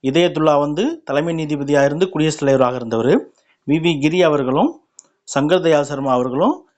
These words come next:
இந்திய குடியரசுத் தலைவராக பணியாற்றுறவங்க. சரிங்களா? வஹாபி கிளர்ச்சி அப்படின்னு சொல்லி ஒண்ணு வங்காள பகுதியில் நடந்திருக்கோம். அந்த வஹாபி கிளர்ச்சியை தலைமையேற்று நடத்தியவர் யாருன்னு சொல்லி கமெண்ட் பண்ணுங்க.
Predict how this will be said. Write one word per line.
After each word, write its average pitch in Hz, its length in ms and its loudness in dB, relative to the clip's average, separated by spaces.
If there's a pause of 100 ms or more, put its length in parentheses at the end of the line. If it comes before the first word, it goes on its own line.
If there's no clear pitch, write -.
(120)
இந்திய 170 480 0 (240)
குடியரசுத் 180 380 2
தலைவராக 131 600 0
பணியாற்றுறவங்க. 113 680 -4 (280)
சரிங்களா? 120 260 0 (480)
வஹாபி 185 520 0
கிளர்ச்சி 180 540 2
அப்படின்னு 131 260 -2
சொல்லி 135 160 -2
ஒண்ணு 143 280 0 (160)
வங்காள 143 380 0
பகுதியில் 135 300 0
நடந்திருக்கோம். 127 380 0
அந்த 147 200 0
வஹாபி 165 440 0
கிளர்ச்சியை 139 400 0
தலைமையேற்று 151 520 2
நடத்தியவர் 143 460 0
யாருன்னு 123 260 2
சொல்லி 139 340 -2 (160)
கமெண்ட் 127 360 0
பண்ணுங்க. 120 380 -4